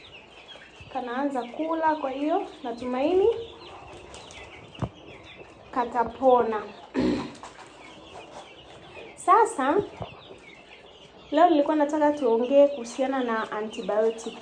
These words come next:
ambayo, yani, ukiona kuku wako wanaumwa, labda kinyesi chao hakieleweki, au wao wenyewe tu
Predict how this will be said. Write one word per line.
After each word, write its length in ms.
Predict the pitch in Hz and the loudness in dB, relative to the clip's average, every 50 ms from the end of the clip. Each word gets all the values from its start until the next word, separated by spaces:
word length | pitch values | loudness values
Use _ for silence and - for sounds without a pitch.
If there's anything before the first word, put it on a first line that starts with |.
| - - | -6 -4
ambayo, 680 | 214 226 220 240 269 285 269 233 220 220 269 349 - - - - - - - - - - - - - - - - - - - - - - - - - - - 262 | -4 -2 2 2 4 4 4 4 2 0 0 -2 -4 -8 -16 -18 -20 -20 -20 -20 -20 -20 -20 -20 -20 -20 -20 -20 -18 -18 -18 -18 -18 -18 -18 -16 -14 -12 -2 2
yani, 300 | 247 262 277 285 294 294 | 4 6 6 6 4 2
ukiona 520 | 277 240 - - 277 262 262 277 285 285 | 0 -2 -4 -2 0 0 2 2 2 0
kuku 360 | 285 277 233 - - - 233 247 | 0 -2 -8 -10 -4 0 2 4
wako 360 | 262 277 285 294 - - 302 | 4 4 2 -2 0 2 4
wanaumwa, 1000 | 294 269 240 233 226 220 220 202 - - - 233 254 247 233 214 202 196 196 | 6 6 4 4 0 -2 -4 -6 -6 -6 -4 -2 -2 -2 -2 -2 -4 -4 -2
labda 280 | 185 220 233 226 247 240 | -2 -4 -2 -2 -4 -4
kinyesi 420 | - - 214 208 202 202 - - | -4 -6 -6 -4 -4 -4 -6 -8
chao 260 | - - - 269 254 240 | -10 -6 -2 -2 -2 -2
hakieleweki, 840 | 233 - - - - 226 196 196 196 202 233 254 247 240 - - - | -4 -6 -12 -10 -8 -6 -6 -4 -2 0 0 0 -2 -4 -8 -8 -4
au 320 | - 262 269 262 240 226 240 | -2 -2 0 0 0 2 4
wao 340 | 269 311 349 339 311 277 | 4 6 6 8 8 8
wenyewe 520 | 254 240 226 226 240 254 262 262 233 214 196 | 8 8 6 4 2 2 2 2 2 0 -2
tu 340 | 196 - 262 247 226 220 | -4 -6 -6 -6 -6 -6